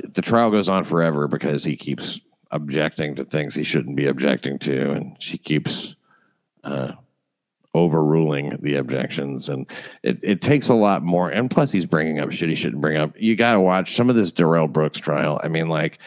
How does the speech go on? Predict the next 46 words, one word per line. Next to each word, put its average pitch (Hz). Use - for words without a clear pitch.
don't 190
really, 185
the 110
witnesses 143
are 104
interesting 101
when 98
he, 92
I, 117
I -
don't, 131
I 123
don't 143
really 110
like 101
it 92
for -
the 95
witnesses. 90
I 92
like 101
watching 110
him 120
spar 90
with 85
Judge 90
DeRoe, 82
this -
woman 82
who, 90
like, 85
you 151
know, -
I -
mean, 104
I 95
guess 120
she's -
pretty 120
patient, 104
but 90
she's 90
also 92
pretty, 90
like, 73
um, 76